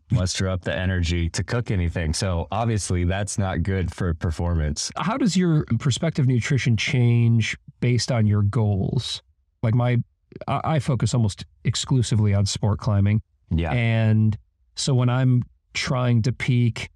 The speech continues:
Speaker 2: and really dial in, like, the limit send, I'm hyper-focused on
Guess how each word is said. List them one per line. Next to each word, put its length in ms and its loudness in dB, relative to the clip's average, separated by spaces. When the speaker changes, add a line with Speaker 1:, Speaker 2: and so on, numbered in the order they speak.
Speaker 2:
and 360 2
really 300 4
dial 500 2
in, 400 4
like, 340 2
the 240 2
limit 420 2
send, 600 2
I'm 140 2
hyper-focused 920 0
on 580 2